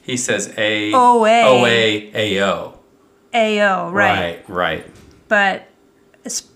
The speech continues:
Speaker 2: far as any research I've done, and the name of this podcast, it is in fact A O O A.
Speaker 1: Right.
Speaker 2: Like when I look at, you know,
Speaker 1: They
Speaker 2: there's
Speaker 1: tweaked it.
Speaker 2: Yeah.
Speaker 1: You know,
Speaker 2: But I
Speaker 1: um,
Speaker 2: feel like it kinda goes back and forth throughout the show, so we'll have to count. We're, we're gonna have to see.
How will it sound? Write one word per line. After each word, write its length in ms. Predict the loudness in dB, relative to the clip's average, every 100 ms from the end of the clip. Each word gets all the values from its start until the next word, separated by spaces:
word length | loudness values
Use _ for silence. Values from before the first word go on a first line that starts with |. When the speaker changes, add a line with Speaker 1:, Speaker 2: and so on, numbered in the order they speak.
| _ _ _ _ _ _
Speaker 2:
far 340 | -8 -2 -2
as 140 | -2 -4
any 160 | -4
research 480 | -4 -4 -4 -4 -4
I've 120 | -6
done, 180 | -4 -6
and 160 | -4 -4
the 40 | -4
name 320 | -4 -6 -6
of 120 | -8
this 160 | -12 -12
podcast, 720 | -8 -8 -8 -18 -18 -20 -12
it 160 | -6 -4
is 160 | -4
in 120 | -6
fact 440 | -6 -2 -2 -2 -12 -20 _
A 280 | -2 0 2
O 540 | 2 2 0 -4 -8 -14 _ _ _ -2
O 260 | 0 2
A. 380 | 0 -2 -4 -16 _ _ _ _ _ -12
Speaker 1:
Right. 380 | -6 -6 -6 -12 -12
Speaker 2:
Like 140 | -4
when 80 | 0
I 100 | 0
look 260 | 0 -4 -8
at, 360 | -14 -14 -12 -12
you 120 | -6
know, 60 |
Speaker 1:
They 80 | -4
Speaker 2:
there's 100 | -4
Speaker 1:
tweaked 320 | 0 0 -2
it. 240 | -10 -10 -16 _ _
Speaker 2:
Yeah. 340 | -8 -6 -6 -10 _ _ -18
Speaker 1:
You 60 | -14
know, 200 | -14 -18 -2
Speaker 2:
But 140 | -2
I 40 |
Speaker 1:
um, 60 | 0
Speaker 2:
feel 100 | -4
like 140 | -4
it 100 | -6
kinda 240 | -4 -4 -4
goes 180 | -6 -4
back 280 | -2 -2
and 160 | -6 -12
forth 360 | -8 -6 -6 -6
throughout 260 | -6 -6
the 80 | -8
show, 320 | -14 -8 -8
so 140 | -8 -6
we'll 80 | -8
have 140 | -8
to 80 | -12
count. 460 | -10 -4 -4 -6 -14
We're, 100 | -14
we're 60 | -8
gonna 120 | -8
have 40 | -8
to 80 | -12
see. 520 | -10 -10 -10 -16